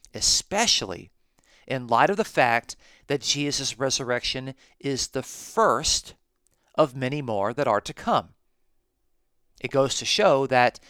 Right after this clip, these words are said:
investigating these later resurrection texts, dealing with the general resurrection, that is to come about like Jesus' earlier resurrection, we can actually learn more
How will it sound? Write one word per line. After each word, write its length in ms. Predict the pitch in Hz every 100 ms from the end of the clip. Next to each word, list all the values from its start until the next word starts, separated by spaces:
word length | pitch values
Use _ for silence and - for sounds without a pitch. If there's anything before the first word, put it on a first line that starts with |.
| _ _
investigating 880 | 139 131 147 - 135 135 131 131 135
these 440 | 139 127 127 113 - _ _ -
later 720 | 127 147 180 240 143 101 101 _ _ _ -
resurrection 840 | 117 123 120 113 113 - 101 98 107 -
texts, 680 | - 104 - - - - - _ _ _ _
dealing 300 | 135 131 120
with 180 | 120 -
the 80 | 123
general 440 | 104 139 139 120
resurrection, 920 | 113 117 113 104 101 - 107 117 147 - _ _ _
that 160 | 120 117
is 280 | 117 -
to 320 | - 131 113 110
come 300 | - - 156
about 420 | 131 135 123 - -
like 720 | 117 117 143 196 131 - - _ _ _ _
Jesus' 540 | - 127 107 - 104 -
earlier 360 | 160 196 160 107
resurrection, 800 | 98 107 95 87 - 98 117 151 _ _ _ _ _ _ -
we 80 |
can 160 | - 147
actually 600 | 147 180 190 - 185 202
learn 440 | 180 156 143 139 -
more 720 | 135 143 175 135 101 101 135